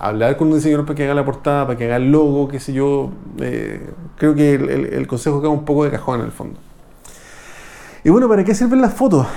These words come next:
Igual, hay, obviamente hay un porcentaje de vanidad. De hecho, si te sacáis una foto bacán, obviamente la guardar foto perfil. <laughs> Eso es como innegable, ¿cachai? <laughs> Eh, pero las fotos sirven para muchas cosas. Sirven para hacer contenido en redes sociales, sirven para,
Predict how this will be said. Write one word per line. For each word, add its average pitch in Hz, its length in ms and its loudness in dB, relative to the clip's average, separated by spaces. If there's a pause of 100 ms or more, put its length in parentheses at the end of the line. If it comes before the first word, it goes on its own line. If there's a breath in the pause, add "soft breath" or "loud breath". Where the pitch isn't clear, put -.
(120)
Igual, 151 540 2
hay, 143 200 0
obviamente 156 440 2
hay 160 40 4
un 151 80 -2
porcentaje 165 640 0
de 160 80 2
vanidad. 165 400 2
De 131 120 0
hecho, 123 340 -2
si 120 160 -8
te - 240 -16
sacáis 120 300 -2
una 117 140 -2
foto 123 360 -2
bacán, 123 420 -2
obviamente 127 380 -2
la 123 120 0
guardar 120 260 -2
foto 123 160 -4
perfil. 120 480 0
<laughs> - 40 0
Eso 151 240 2
es - 60 -16
como 123 180 -2
innegable, 123 500 0
¿cachai? 147 680 -2
<laughs> - 60 -16 (460 loud breath)
Eh, 127 200 -2
pero 131 140 2
las 131 120 0
fotos 190 220 0
sirven 208 200 2
para 196 160 0
muchas 196 280 0
cosas. 208 340 -2
Sirven 160 240 2
para 151 220 0
hacer 151 240 -2
contenido 135 340 -2
en 123 80 -4
redes 120 160 -2
sociales, 160 580 0
sirven 123 340 -2
para, 123 540 0